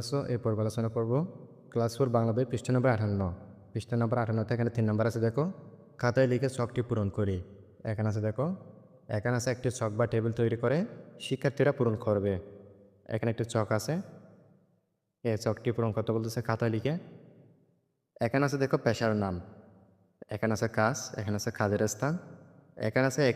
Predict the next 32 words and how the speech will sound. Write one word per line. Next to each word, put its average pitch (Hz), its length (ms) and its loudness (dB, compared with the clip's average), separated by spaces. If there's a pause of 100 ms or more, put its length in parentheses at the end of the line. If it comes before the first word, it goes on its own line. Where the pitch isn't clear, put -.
কাজের 117 240 2 (100)
কতটা 107 300 0
বিপদ, 92 300 -4 (800)
এখানে 113 260 0
আছে 143 160 0 (180)
এই 113 120 6
বিপদে 113 360 2
চলার 113 240 4
জন্য 127 140 2 (100)
কী 151 160 0
কী 147 60 0 (100)
সমাধান 101 320 2
আছে, 92 180 -4 (800)
এখানে 107 200 -2
আছে 117 100 -2 (120)
ভাওয়ালি, 95 380 0 (880)
ভাওয়ালির 110 380 2
কাজ 110 200 -2
কি? 139 100 2 (420)
গুলপাতা 101 400 0
সংগ্রহ 101 360 0
করা। 92 180 0 (720)
এদের 107 140 2 (100)
স্থান 120 140 -2 (100)
কোথায়? 135 300 0
কাজের 107 240 2
স্থান 123 200 -4
কোথায়? 135 220 -2
সুন্দরবন। 98 500 0 (720)
এই 113 140 2
কাজের 117 340 4
কতটা 117 220 4